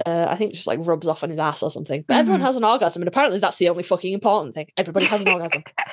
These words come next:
Speaker 1: Part three. <laughs> Part three is someone makes a comment in a bar about Sam's pretty mouth, which is, I think it's, I, it's one of my favorite things that she went with Sam's mouth instead of Dean's mouth, because it's,
Speaker 2: Mm-hmm.
Speaker 1: you know,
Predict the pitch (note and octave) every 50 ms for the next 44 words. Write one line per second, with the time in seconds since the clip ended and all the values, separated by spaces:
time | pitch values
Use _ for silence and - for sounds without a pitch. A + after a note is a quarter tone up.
0 | - - _ _ _ _ _ _ _ _ _ _ _ - D#4+ D#4+ C#4 - - E4
1 | E4+ E4+ E4+ F4 E4 E4+ E4 - F4 - - - - _ _ _ _ G#4+ C5+ C5+
2 | - - F4+ G#4 G#4 B4+ C5+ C5+ - _ _ _ - D#4 D#4+ D4 C#4 C#4 - -
3 | C#4 C4+ B3 B3+ B3 A#3+ B3 C4 B3 - - - - - - C4+ - _ - A3
4 | A3 A3 G#3 G#3 - C#4+ C#4 C4+ B3 A#3 A3 G#3+ A3+ - - A3 G#3+ G#3 G#3 G3+
5 | - G#3 G#3+ G3+ A3 A#3 A#3 A3+ A3+ A#3 A#3 - _ _ _ _ _ _ _ _
6 | _ _ _ _ _ _ _ _ - - _ A3 A3 G3 F#3 F3+ - G#3 F#3+ F#3
7 | F#3 F#3 - - - - - - G#3+ G3+ G3 F#3+ G3+ G3+ G3+ G3+ G#3 G#3+ - -
8 | - A3 A3 - - B3 A3+ G#3+ G#3+ - - _ G#3+ A#3 A#3 E4+ D4 D#4 C#4+ -
9 | B3 - A3 A3 A3+ A#3+ A3 - - _ _ _ - C4 D4 D4 D4 D#4 D#4+ D4+
10 | D#4 D#4 - B3+ A#3+ A#3+ G#3+ - A3+ A3 G3+ G3+ - G3+ - - - A3 A3 A3
11 | G3+ G3+ F#3 - G#3 G3 F3+ - - _ _ _ _ _ _ _ - - B3 A3
12 | G#3+ A3 G#3+ G3 G3 F3 D#3 D3+ E3+ E3+ - _ - F#3+ F#3+ - G3+ F#3 F#3 G3
13 | - F#3+ F#3+ F#3 F#3 F3 E3+ E3 D#3+ E3+ - G3 G#3 A#3 A#3 D4 A3+ B3+ B3+ A#3+
14 | - _ G#3+ A#3 A3+ G3 F3+